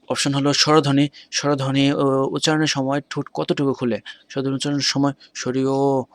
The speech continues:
অল্প খুলতেছে, বেশি হলে স্বরে আ, স্বরে আর ক্ষেত্রে আমরা দেখছি বেশি হয়েছিল, স্বরীয়। তারপরটা হলো ফুল,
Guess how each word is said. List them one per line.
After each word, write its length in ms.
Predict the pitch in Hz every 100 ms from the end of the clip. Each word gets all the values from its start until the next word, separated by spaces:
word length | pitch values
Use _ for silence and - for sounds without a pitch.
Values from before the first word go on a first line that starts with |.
| -
অল্প 180 | 139 143
খুলতেছে, 340 | 143 139 - - - - -
বেশি 200 | 135 131
হলে 160 | 131 123
স্বরে 260 | - 123
আ, 420 | - 117 123 123 117 - -
স্বরে 180 | - 123
আর 180 | 131 135
ক্ষেত্রে 220 | 135 131
আমরা 100 | 120
দেখছি 220 | 117 -
বেশি 180 | 120 120 113
হয়েছিল, 220 | - - - - - _
স্বরীয়। 420 | - 123 120 123 131 127 113 - - - - - - - - - _ _
তারপরটা 340 | 127 127 139 143
হলো 140 | 143
ফুল, 340 | - 143 143